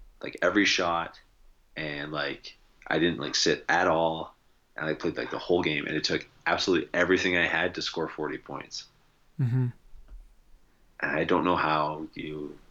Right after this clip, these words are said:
Speaker 1: double that in the N B A where the talent is so much greater, and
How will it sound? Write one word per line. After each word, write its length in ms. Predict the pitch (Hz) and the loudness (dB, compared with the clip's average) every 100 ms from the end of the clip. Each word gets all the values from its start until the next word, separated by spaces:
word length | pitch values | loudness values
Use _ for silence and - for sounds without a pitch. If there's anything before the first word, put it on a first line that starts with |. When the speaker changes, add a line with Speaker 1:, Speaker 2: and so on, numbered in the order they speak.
| - _ _ _ _ _ _ - _ _ _ | -20 _ _ _ _ _ _ -20 _ _ _
Speaker 1:
double 300 | 87 82 80 | 0 2 2
that 400 | 76 76 76 - - _ - _ _ _ _ _ _ - _ _ - - - | 0 0 -2 -4 -16 _ -20 _ _ _ _ _ _ -20 _ _ -20 -12 2
in 120 | 98 | 4
the 100 | 92 | 6
N 140 | 85 82 | 4 2
B 180 | 80 | 2
A 120 | 80 80 | 4 2
where 140 | 78 | 0
the 60 | 76 | -4
talent 400 | - 80 82 78 | 0 2 2 0
is 120 | - | -4
so 120 | 90 | -4
much 200 | 78 - | -4 -4
greater, 480 | 78 76 80 85 - - - - - - - - - - - - | -2 0 0 -2 -4 -16 -18 -18 -16 -12 -10 -10 -10 -12 -14 -8
and 340 | 76 76 80 | -4 -4 -4